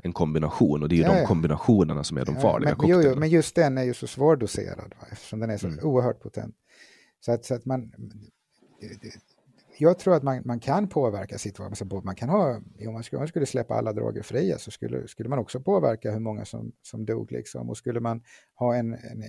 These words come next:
Speaker 2: en, liksom en, en, eh, saudiarabisk, eh, fascistlinje där man liksom bara förbjuder all alkohol tills imorgon, så, så skulle man s-, säkert färre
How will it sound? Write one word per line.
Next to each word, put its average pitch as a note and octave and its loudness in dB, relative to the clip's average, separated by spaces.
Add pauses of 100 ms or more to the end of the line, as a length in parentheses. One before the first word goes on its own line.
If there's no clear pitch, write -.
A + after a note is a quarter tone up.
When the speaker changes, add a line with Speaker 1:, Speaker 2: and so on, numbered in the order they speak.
Speaker 2:
en, A2+ -10
liksom A2+ -8
en, A2+ -4
en, A2+ -6
eh, G#2+ -6
saudiarabisk, G#2+ 0
eh, A2 -8
fascistlinje A2+ -2
där D#3 0
man C3 -2
liksom A#2 -6
bara A2+ 0
förbjuder G#2+ -2
all A2 0
alkohol G#2 -2 (420)
tills C3+ 2
imorgon, A2 2 (520)
så, B2 2
så A#2 -4
skulle C3 0
man C#3+ 0
s-, C3 -10
säkert A#2 0
färre A2 4